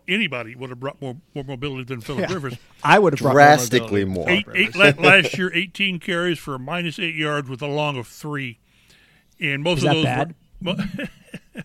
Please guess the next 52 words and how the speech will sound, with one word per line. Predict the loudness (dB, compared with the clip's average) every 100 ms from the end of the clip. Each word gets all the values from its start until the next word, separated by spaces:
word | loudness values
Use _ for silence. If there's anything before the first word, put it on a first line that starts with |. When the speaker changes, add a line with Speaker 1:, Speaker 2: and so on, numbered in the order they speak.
| -18
Speaker 1:
<laughs> | -8
he | -4
looked | -4 -4
pretty | -6
good | -4 -4
on | -4
the | -2
needle | -4 -4
downs. | -6 -8 -12 -18 _ _ _ -14
Speaker 2:
Yeah. | -8 -4
Speaker 1:
But, | -4 -4 _ _ _
but | -6 -4
it, | -6 _ _ _ -18
wh-, | -18 -20 _ -18
wh-, | -16 -12
what | -8 -8
the, | -10
what | -10 -8
a, | -6 -8
what | -8 -6
a | -4
mobile | -6 -6 -6 -10
quarterback | -8 -8 -6 -6 -6 -10 _
gives | -6 -4 -4 -6
you | -6
is | -6 -8 -10 -18 _ _ -20 _ _ _ -4
every | -4 -4 -8
play | -6 -4 -4
doesn't | -4 -6 -6
have | -6 -6
to |
be | -10 -10
perfect. | -8 -10 -10 -16 _ _ _ _ _ _ _ _ -6
And | -4
with | -6
Phillip | -6 -6 -6
Rivers, | -6 -6 -6 -6 -8
i-, | -6
if, | -4 -6 _ _
if | -8 -6
whatever | -6 -6 -4
pass | -2 -2 -4
play | -6 -4 -2 -2
and | -4 -10 -18 _ _ _ _ _ _ _
three | -8 -6 -6
reads | -4 -4 -4 -6
weren't | -6 -6 -4
there, | -4 -4 -6
the | -8
play | -8
was | -6 -4
over. | -4 -4